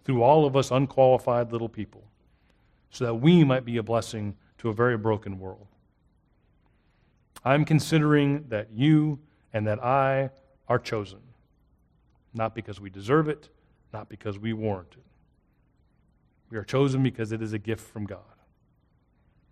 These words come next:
Not to revel in this gift, but we are chosen to serve and to love. We are chosen to be conduits of God's good work in a broken world. Considering that God doesn't really need more heroes,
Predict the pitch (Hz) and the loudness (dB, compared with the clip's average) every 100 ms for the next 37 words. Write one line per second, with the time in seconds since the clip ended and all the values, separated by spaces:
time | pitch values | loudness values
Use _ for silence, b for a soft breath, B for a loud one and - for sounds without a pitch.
0 | _ 104 123 131 117 131 143 151 151 151 | _ -4 -4 -2 4 6 8 6 4 4
1 | 147 147 127 147 143 - _ _ _ _ | 2 0 -2 -4 -4 -12 _ _ _ _
2 | _ _ _ 110 127 120 - 135 123 120 | _ _ _ -4 0 0 2 0 0 -4
3 | - 107 - 165 165 156 151 - b b | -6 -12 2 4 4 2 0 -6 b b
4 | 120 110 123 117 117 98 98 110 117 - | -6 -6 -4 -2 0 -2 -6 -6 -6 0
5 | 147 151 147 139 120 110 101 - 160 156 | 2 2 0 -4 -4 -8 -12 -6 0 2
6 | 151 147 - 113 120 110 104 104 104 156 | 2 -2 -4 -6 -4 -2 -4 -8 0 2
7 | 147 127 120 120 - _ _ _ _ _ | 2 -2 -4 -4 -18 _ _ _ _ _
8 | 110 101 113 117 117 107 98 101 101 _ | -10 -2 0 0 -2 -8 -10 -16 -20 _
9 | _ _ _ _ _ _ _ _ _ _ | _ _ _ _ _ _ _ _ _ _
10 | _ _ _ _ _ _ _ _ _ - | _ _ _ _ _ _ _ _ _ -14
11 | 117 151 151 135 123 131 147 139 135 127 | -6 -2 2 2 4 4 4 2 0 2
12 | 131 120 117 120 107 107 107 117 95 95 | 2 2 0 -2 -2 -2 -4 -6 -10 -14
13 | 101 117 - | -20 -20 -20